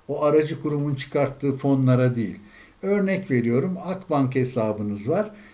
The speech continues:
Girip İş Bankası'ndaki fonları da alabiliyorsunuz Akbank'ın dışında. Özel portföy kuruluşları var. İşte Gedik, Azimut, Osmanlı gibi. Onların da hepsine ulaşıp alabilirsiniz. Yani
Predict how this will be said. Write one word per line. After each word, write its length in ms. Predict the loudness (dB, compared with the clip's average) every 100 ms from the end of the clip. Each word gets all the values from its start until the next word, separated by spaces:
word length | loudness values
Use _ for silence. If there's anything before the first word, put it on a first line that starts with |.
| _
Girip 360 | -4 0 0 0
İş 260 | -4 -4 -2
Bankası'ndaki 840 | 0 2 0 0 0 0 0 -2
fonları 540 | -2 -2 0 0 2
da 100 | 2
alabiliyorsunuz 800 | 2 -2 -6 -8 -10 -12 -14 -10
Akbank'ın 720 | -8 -8 -8 -8 -8 -8 -10
dışında. 540 | -10 -10 -8 -6 -6 -10 -20 -20 -20 _
Özel 460 | -2 2 2 0 0
portföy 540 | 0 0 0 0 0
kuruluşları 720 | 0 -4 -4 -8 0 2 2
var. 160 | -2 -4
İşte 320 | -8 -4 -4
Gedik, 500 | -2 -2 0 0 -2 -2
Azimut, 560 | -2 0 2 2 0
Osmanlı 640 | -2 -6 -4 -2 2 4 4
gibi. 340 | 2 -2 -2 -4 -10 -20 -20 _
Onların 500 | -2 0 2 2 2
da 80 | 2
hepsine 460 | 2 0 -2 -2 0
ulaşıp 440 | 2 2 0 -4
alabilirsiniz. 920 | 0 4 4 2 -2 -4 -8 -12 -6
Yani 300 | -4 -4 -6